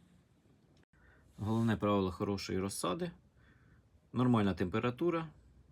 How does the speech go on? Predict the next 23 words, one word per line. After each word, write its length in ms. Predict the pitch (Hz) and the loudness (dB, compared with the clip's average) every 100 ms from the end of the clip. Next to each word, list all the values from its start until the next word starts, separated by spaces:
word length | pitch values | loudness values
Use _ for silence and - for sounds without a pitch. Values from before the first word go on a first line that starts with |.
| - - - - - - - - - - - | -20 -20 -20 -20 -20 -20 -20 -20 -20 -20 -2
наявність 520 | 110 110 101 95 - | 2 4 4 0 -2
світла, 400 | 143 156 135 127 - - | -2 0 -2 -4 -8 -12
і 180 | - 143 - - - | -6 -6 -8 -18 -10
ми 180 | 95 117 | 0 2
не 80 | 104 | 2
поливаємо 500 | 92 92 107 110 101 | 2 2 4 2 2
звичайною 540 | 95 - 101 98 95 | -2 0 0 0 0
водою, 340 | 95 85 76 85 - - - - - - - - - - - - - | -2 -2 -4 -6 -12 -20 -20 -20 -20 -20 -20 -14 -14 -14 -20 -20 0
а 60 | 127 | 4
використовуємо 720 | 139 110 107 104 - 120 113 | 6 4 6 4 4 2 2
тільки 220 | 101 90 | 0 -2
поливи 400 | 95 104 127 110 110 | 0 2 2 0 0
із 200 | 110 90 | -2 2
добривами, 600 | 95 90 87 82 78 90 | 2 4 4 2 -2 -6
щоб 220 | - 92 - - - - - - | -4 -6 -8 -18 -20 -20 -20 -6
наш 200 | 101 101 | -4 -2
поливний 360 | 107 101 98 101 | 2 4 4 4
розчин 320 | 104 - 95 | 2 0 0
був 160 | 95 95 117 - - - - - - - - | -2 -4 -10 -14 -12 -12 -12 -14 -14 -14 -10
більш 340 | - 107 101 - | -2 0 0 0
солоний 440 | 104 135 175 170 - - - - - | 0 2 0 -2 -8 -16 -16 -14 -4
і 100 | 135 | 0
рослина 440 | 113 - 117 110 | 0 0 0 -2